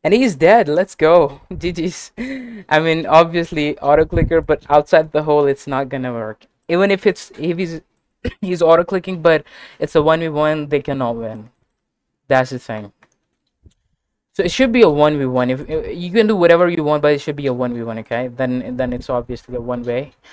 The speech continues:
I mean, it's, it's gonna be a one, one way win. Bro, what am I saying? It's gonna be one way game. Yeah,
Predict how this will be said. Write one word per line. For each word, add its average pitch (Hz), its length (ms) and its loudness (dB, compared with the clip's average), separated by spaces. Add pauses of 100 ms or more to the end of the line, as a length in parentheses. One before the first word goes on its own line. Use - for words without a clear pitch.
(200)
I 117 40 -12
mean, 123 120 -6
it's, - 220 -12
it's 131 100 -12
gonna 131 160 -4
be 131 80 -2
a 123 80 0
one, 135 500 -4 (1120)
one 151 380 0
way 139 160 2
win. 117 380 -6 (320)
Bro, 139 180 0
what 135 160 0
am 147 60 -2
I 147 80 -2
saying? 127 320 -6
It's 123 100 -12
gonna 156 160 -4
be 151 120 -2
one 165 600 0
way 143 180 2
game. 113 440 -6
Yeah, 107 220 -10